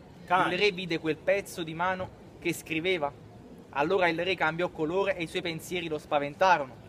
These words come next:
Speaker 1: Khan.
Speaker 2: Le giunture dei suoi fianchi si rilassarono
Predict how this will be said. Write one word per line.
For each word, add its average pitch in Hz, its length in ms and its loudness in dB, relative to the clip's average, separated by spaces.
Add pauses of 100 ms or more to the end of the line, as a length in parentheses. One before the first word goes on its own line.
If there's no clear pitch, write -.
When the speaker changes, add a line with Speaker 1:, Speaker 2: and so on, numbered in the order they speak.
(120)
Speaker 1:
Khan. 160 240 -2
Speaker 2:
Le 156 120 0
giunture 165 480 -4
dei 170 120 -2
suoi 190 180 0
fianchi 190 400 2
si 180 180 -10
rilassarono 202 880 2